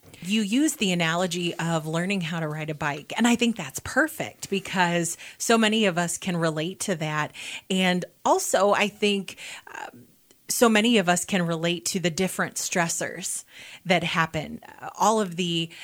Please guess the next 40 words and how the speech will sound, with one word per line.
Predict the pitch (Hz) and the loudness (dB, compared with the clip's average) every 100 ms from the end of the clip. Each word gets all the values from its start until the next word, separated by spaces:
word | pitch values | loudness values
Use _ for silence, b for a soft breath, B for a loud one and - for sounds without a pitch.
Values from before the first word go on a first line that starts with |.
| B | B
uh, | - 60 - | -12 -10 -10
work | 190 175 302 - | -4 0 0 -2
stress | - - 156 139 - | -6 -2 -2 -2 -4
or | 170 | -6
family | 165 196 240 247 185 | -6 -2 2 2 2
stress | 156 - 170 151 151 - | -2 -6 -6 -6 -6 -6
or, | 160 165 | -6 -4
or | 175 | -4
things | 170 - 262 302 240 | -4 -4 -2 0 0
that | - | 0
are | 175 | -2
con-, | - - - 226 | -2 -6 -4 -4
we | - 208 | -2 0
are | 196 | 0
constantly | 170 - 220 285 - 190 170 165 | 0 -2 -2 -2 -2 -2 -4 -4
inundated | 180 190 208 170 156 - | -2 0 0 -2 -4 -4
with, | 151 165 | -6 -6
even | 247 302 | -4 -4
our | 262 170 | -4 -4
cell | - 233 | -2 -2
phones, | 311 151 - - - - B B B B B | -2 -6 -8 -10 -12 -12 B B B B B
you | 190 | 0
know, | 175 151 | 2 2
picking | 247 247 233 | 0 2 2
up | 208 190 | 0 0
on | 170 170 | -2 0
other | 196 277 | 0 0
people's | 311 - 202 143 131 | -2 -8 -8 -8 -6
stress, | - 170 131 - - | -4 -2 -2 -6 -6
and | 190 185 175 - | -2 0 -2 -2
our | 170 | -4
bodies | 156 156 214 240 175 | -2 -2 -2 -2 -4
can | - | -4
have | 170 165 | -4 -2
a | 151 | -6
physical | - 208 226 233 160 | -2 -2 -2 -4 -6
reaction | 156 151 160 226 302 - 160 143 156 b b b b - | -6 -6 -6 -6 -4 -4 -4 -4 -6 b b b b -8
to | - 226 214 | 0 2 2
those | 165 151 156 | 0 -2 -4
stressors. | - 175 170 - - - - | -2 -2 -2 -4 -8 -10 -10